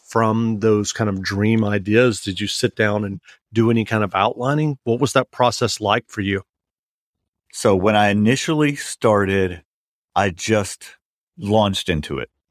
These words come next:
Speaker 2: without any planning. I mean, I had some ideas about where I thought the story would go. Um, but very early on, after I'd written about four or five chapters, I have a friend who,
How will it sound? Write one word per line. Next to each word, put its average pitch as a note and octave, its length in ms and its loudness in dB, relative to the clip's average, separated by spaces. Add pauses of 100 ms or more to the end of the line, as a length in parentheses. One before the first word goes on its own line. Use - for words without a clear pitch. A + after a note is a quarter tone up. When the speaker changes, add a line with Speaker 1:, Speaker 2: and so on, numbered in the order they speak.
(120)
Speaker 2:
without G#2+ 360 2
any G2+ 260 0 (120)
planning. C#2 500 -4 (100)
I G#2 40 -4
mean, A2+ 140 2
I G#2+ 60 2
had B2+ 260 0
some B2+ 200 -2
ideas G2+ 840 0 (640)
about G2 320 2
where G2 220 2
I G2 100 0
thought F2+ 280 -2
the F2+ 80 -6
story F#2 380 -2
would F2 200 -4
go. C#2 340 -6 (600)
Um, F2 680 0
but G#2 160 0
very A2+ 500 2
early A2 420 2
on, G2 580 -2 (200)
after F#2 260 -2
I'd G2 120 2
written G2+ 280 0
about F2+ 360 0 (280)
four A2+ 420 0
or F#2+ 80 -2
five F#2+ 520 0 (280)
chapters, - 680 -6 (260)
I E2+ 380 0 (920)
have A2 200 0
a G#2 80 0
friend A#2 560 0
who, G2 520 0